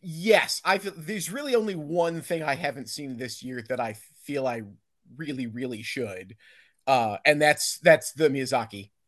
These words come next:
I just haven't gotten around to it. That's, and that's partly my own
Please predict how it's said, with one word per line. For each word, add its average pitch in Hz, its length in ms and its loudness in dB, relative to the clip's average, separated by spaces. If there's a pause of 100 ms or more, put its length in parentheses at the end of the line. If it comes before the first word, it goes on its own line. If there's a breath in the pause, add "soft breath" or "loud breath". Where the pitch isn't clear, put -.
I - 40 -4
just 113 240 -8
haven't 117 260 -4
gotten 110 180 -2
around 110 280 -6
to 110 200 -6
it. 101 160 -12
That's, 110 260 -10
and 120 180 -4
that's - 420 -2 (400 loud breath)
partly 180 340 8
my 156 280 6
own 139 380 0